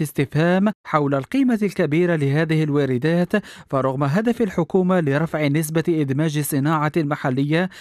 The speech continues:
في قطاع السيارات، إلا أن أرقام الجمارك تأتي دائما عكس نية الجهاز التنفيذي. أما قيمة استيراد الشاحنات والحافلات النصف مصنعة،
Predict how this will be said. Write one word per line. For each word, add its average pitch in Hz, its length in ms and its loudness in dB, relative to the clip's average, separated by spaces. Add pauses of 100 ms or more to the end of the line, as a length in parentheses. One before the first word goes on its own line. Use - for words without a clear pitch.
(160)
في 151 60 -6
قطاع 143 380 -2
السيارات، 143 600 0 (280)
إلا 131 300 0
أن 151 100 2
أرقام 170 420 0
الجمارك 156 640 0
تأتي 147 460 -2
دائما 156 600 2
عكس 156 300 -2
نية 156 440 2
الجهاز 147 500 0
التنفيذي. 143 720 0 (420)
أما 175 160 4
قيمة 277 360 2
استيراد 185 380 2
الشاحنات 165 580 0
والحافلات 160 640 0
النصف 147 320 0
مصنعة، 147 640 0